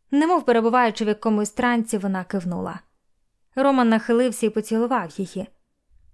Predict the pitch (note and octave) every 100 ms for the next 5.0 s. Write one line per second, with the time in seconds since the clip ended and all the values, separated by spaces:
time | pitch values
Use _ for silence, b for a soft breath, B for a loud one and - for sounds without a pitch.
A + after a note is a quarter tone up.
0 | C#4+ D4+ C#4+ C4 B3 A#3 B3 B3+ A3+ A#3
1 | A#3+ C4 A#3 G#3 A3+ A3 - A3 G#3 -
2 | G3+ G3 - G#3+ F3+ F3+ E3+ - _ -
3 | A#3 B3 A#3 B3 A#3 A#3 A#3 C4 B3+ A3+
4 | G#3+ G#3+ G#3+ G#3 - B3+ B3+ G#3+ - G#3